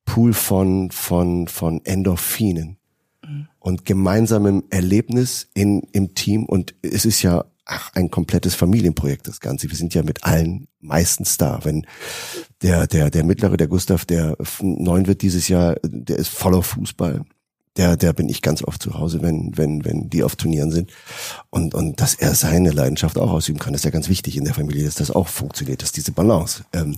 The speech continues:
Speaker 2: Absolut.
Speaker 1: ähm, gewahrt wird. Aber, aber letztlich ist das, ähm, auch Umgehen mit Niederlagen gehört dazu, ist ganz wichtig, ist etwas, den Frust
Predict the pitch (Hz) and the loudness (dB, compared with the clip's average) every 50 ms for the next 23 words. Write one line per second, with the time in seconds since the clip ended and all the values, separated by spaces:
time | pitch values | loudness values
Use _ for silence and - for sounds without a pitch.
0 | - - 185 160 - - - 208 180 190 196 - - - 90 87 85 85 - - | -2 -2 -2 0 0 -2 -2 0 2 2 0 0 2 2 2 2 2 0 0 0
1 | 90 67 85 78 69 - - - - 71 - - 87 87 78 - - 90 78 69 | 0 2 2 0 0 -2 -2 -4 -6 -6 -4 -2 -2 -2 -2 -2 -4 -4 -4 -4
2 | 67 95 127 151 - - - - 87 82 - - - - 85 78 - - 92 90 | -2 0 0 0 0 0 -2 -2 -2 -2 -2 -6 -6 -6 -4 -4 -2 0 0 0
3 | 80 - - - - - - 95 90 85 82 87 87 82 - - - - _ _ | 0 0 -2 -4 -4 -2 0 0 0 2 0 0 -2 -2 -4 -8 -12 -20 _ _
4 | _ - 180 175 - - - - _ _ _ _ _ _ _ _ _ 110 101 104 | _ 0 0 0 0 -4 -12 -18 _ _ _ _ _ _ _ _ _ 2 4 4
5 | 101 95 92 92 92 92 92 98 98 - 90 85 85 80 87 82 85 85 82 85 | 4 6 4 4 6 6 6 4 4 2 0 -2 0 2 2 2 4 2 2 2
6 | 85 98 101 101 - _ - - 135 127 - 147 - - - - - 90 90 - | 2 0 0 -2 -4 _ -6 -4 -2 -2 -2 -2 -2 -2 -4 -2 -4 -2 -4 -2
7 | - 85 - - - - - 82 - - 85 82 80 - - - - - - 90 | -2 -4 -6 -4 -4 -4 -4 -4 -4 -2 -4 -4 -2 0 0 -2 0 0 0 -2
8 | - - - 175 - - 87 87 85 - - - - - - - - - - - | 0 0 0 -2 0 2 0 0 0 -2 -6 -10 -20 -20 -20 -18 -14 -12 -12 -12
9 | - - - - _ _ _ _ - 92 80 - - - 117 87 92 92 - - | -12 -12 -16 -20 _ _ _ _ -2 0 0 2 0 0 0 0 0 0 0 -2
10 | - - - | -6 -8 -14